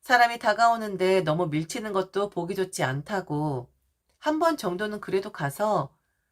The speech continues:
동서와 어머니와 식사하길 바란다고 부탁을 하는데, 남편의 말에 제가 좀 너무했나 싶긴 하더라고요.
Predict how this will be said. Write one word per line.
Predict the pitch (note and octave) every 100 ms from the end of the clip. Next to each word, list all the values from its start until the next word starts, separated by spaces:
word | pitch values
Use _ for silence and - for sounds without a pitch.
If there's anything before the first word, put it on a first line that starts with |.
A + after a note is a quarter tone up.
| _ _
동서와 | - A#3+ B3 B3 A3+ A3+ -
어머니와 | E3+ G3 G#3+ F#3+ F3+
식사하길 | F#3 - - A#3 A#3 A3 G#3+ G3
바란다고 | F#3+ D3 E3+ G3 F3+ D#3 D#3
부탁을 | F#3 - G3+ G#3
하는데, | A3+ A#3 F#3 E3 E3 C#3 - _ _ _ _
남편의 | - D3+ D#3+ D4 D4
말에 | G#3+ F#3+ F3+ F#3+ C#3+ - _ _ _ _ -
제가 | C4+ C#4+
좀 | C#4 A#3 A3+ G3
너무했나 | D3 D#3 F#3+ A#3 A3+ A3
싶긴 | - - D#3+ D3
하더라고요. | G#3 A3+ A3 F#3+ C#3 C3+ C3+ C3+